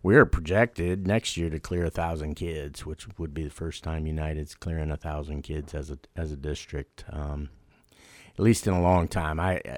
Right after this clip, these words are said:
if we did, I sure don't remember it. But, and we had some big groups come through here a few years ago, but our senior class is by far our smallest group. Um, we don't, we don't have an elementary group with less than sixty-five coming,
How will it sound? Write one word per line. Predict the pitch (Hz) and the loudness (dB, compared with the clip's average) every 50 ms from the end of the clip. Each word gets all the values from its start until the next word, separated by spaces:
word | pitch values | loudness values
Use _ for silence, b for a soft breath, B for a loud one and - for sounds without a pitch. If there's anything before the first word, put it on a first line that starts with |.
| - _ | -10 _
if | - 90 87 - - | -4 -4 -4 -4 -4
we | - 95 101 101 92 | -2 0 0 0 0
did, | 82 82 90 87 85 82 80 78 | 2 2 2 4 4 2 2 2
I | 78 80 78 78 | 0 0 0 0
sure | 80 - - - 87 80 | -2 -2 -2 -2 -2 0
don't | 76 80 80 73 69 | 0 0 0 -2 -2
remember | 76 73 76 76 76 73 71 73 71 | -4 -4 -2 -2 -4 -4 -4 -4 -4
it. | 71 69 - - | -4 -6 -8 -8
But, | 76 76 73 - - | -6 -6 -6 -6 -8
and | - 80 85 82 82 85 | -6 -6 -4 -2 -2 0
we | 98 101 | 2 2
had | 95 95 87 - | 2 2 0 -2
some | - 90 82 78 | -4 -6 -4 -4
big | 80 78 73 | -4 -4 -2
groups | 71 80 80 76 - - | -2 -2 -2 -2 -4 -6
come | - - 76 76 | -6 -6 -6 -6
through | - - 82 80 78 73 | -6 -4 -4 -2 -2 -2
here | 73 78 78 | -4 -4 -6
a | 78 | -8
few | - - - 80 76 | -8 -8 -8 -8 -6
years | 71 73 76 76 73 80 | -4 -4 -4 -4 -6 -6
ago, | 73 71 69 69 71 73 | -6 -6 -6 -6 -6 -8
but | - - - B B B B B B B B B B B B - | -8 -12 -14 B B B B B B B B B B B B 2
our | - 101 104 95 | 4 6 6 6
senior | - - - 101 101 101 95 85 | 4 2 4 6 6 6 6 4
class | - - 98 95 95 95 92 - - - | 2 2 4 6 6 6 4 2 0 -4
is | 90 78 | -2 0
by | 80 90 87 | 2 2 2
far | - - 101 92 90 90 | 0 0 2 2 4 4
our | 87 85 82 | 4 4 2
smallest | - - - 95 90 90 90 87 82 - - - | 0 -2 0 2 4 4 4 4 2 0 -4 -8
group. | 92 85 87 90 90 92 98 95 - - - - - | -4 0 2 4 6 6 6 4 2 -2 -4 -4 -6
Um, | 82 80 80 80 80 80 82 80 - - _ - | -8 -6 -4 -4 -4 -4 -4 -6 -8 -12 _ -10
we | 98 90 80 82 | -6 -4 -2 -2
don't, | 85 85 80 - _ | 0 -2 -2 -4 _
we | - 90 85 | -6 -4 -2
don't | 85 82 71 | -2 -2 -2
have | 80 85 78 | -2 -2 -2
an | 78 78 | 0 0
elementary | 78 80 82 82 82 85 85 - - - 85 | 0 0 2 2 2 2 0 -2 -4 -6 -6
group | 73 78 82 85 85 80 - - | -4 -2 -2 -2 -2 -2 -4 -8
with | - 82 76 - - | -8 -8 -6 -6 -4
less | 80 80 80 - - | -4 -4 -4 -6 -6
than | - 80 76 | -8 -8 -8
sixty-five | - - 82 - - - 82 82 - - 85 85 85 85 85 - - | -8 -10 -12 -12 -10 -10 -10 -10 -8 -8 -8 -6 -6 -6 -6 -8 -6
coming, | - 90 85 87 87 87 90 87 | -4 -2 0 0 2 2 0 0